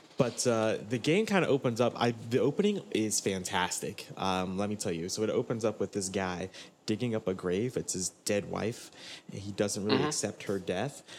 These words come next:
Speaker 1: Um, it turns out both of them were on some sort of science team, and they were on a different planet or, yeah, different planet. And they found this temple, so to speak. And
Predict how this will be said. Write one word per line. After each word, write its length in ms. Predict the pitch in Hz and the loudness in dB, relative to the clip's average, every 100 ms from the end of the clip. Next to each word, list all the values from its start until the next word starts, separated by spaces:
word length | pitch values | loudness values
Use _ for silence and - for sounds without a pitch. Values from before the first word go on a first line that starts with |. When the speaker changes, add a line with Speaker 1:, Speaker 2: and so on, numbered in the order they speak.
| - - | -16 -10
Speaker 1:
Um, 280 | 98 95 95 | -6 -4 -4
it 160 | - | -8
turns 220 | - 120 113 | -4 0 0
out 220 | - - | -2 0
both 180 | 110 117 | 0 2
of 80 | 113 | 0
them 140 | 107 | 2
were 100 | 101 | 0
on 80 | 101 | -2
some 200 | - 104 | -2 0
sort 200 | 101 95 | 0 0
of 100 | 92 | 0
science 400 | - 101 123 135 | 0 0 -2 -2
team, 300 | - 147 143 | -2 -2 -2
and 160 | - 95 | -4 -2
they 60 | |
were 180 | 98 98 | 0 -2
on 460 | - 101 101 98 - | -2 -2 -2 -2 -4
a 100 | 90 | -6
different 340 | 98 - 85 | -6 -6 -8
planet 440 | - 107 101 107 104 | -6 -4 -2 0 -2
or, 380 | - 87 90 78 - - - - - - - | -2 -2 -2 -2 -10 -20 -20 -18 -18 -12 0
yeah, 160 | 123 | 2
different 300 | 107 127 139 | 2 0 -2
planet. 420 | 123 104 101 90 - - - - - - | -2 0 0 -2 -6 -16 -18 -18 -20 -10
And 360 | - 101 101 101 | -4 -2 -2 -2
they 180 | - 110 | 0 -2
found 720 | - 113 107 107 104 104 98 - - - | 0 0 2 0 0 -2 -4 -6 -8 -6
this 540 | 110 101 - - - - - - - | 0 2 2 0 0 -6 -20 -8 -6
temple, 680 | - 143 147 170 175 180 - - - | -2 -2 0 0 0 -2 -8 -18 -8
so 220 | - 170 | 0 0
to 80 | 170 | 0
speak. 420 | - 180 185 - - - - - - - - | -2 -2 -2 -10 -14 -16 -18 -18 -20 -18 -4
And 600 | 113 113 110 113 - | 0 2 0 -2 -6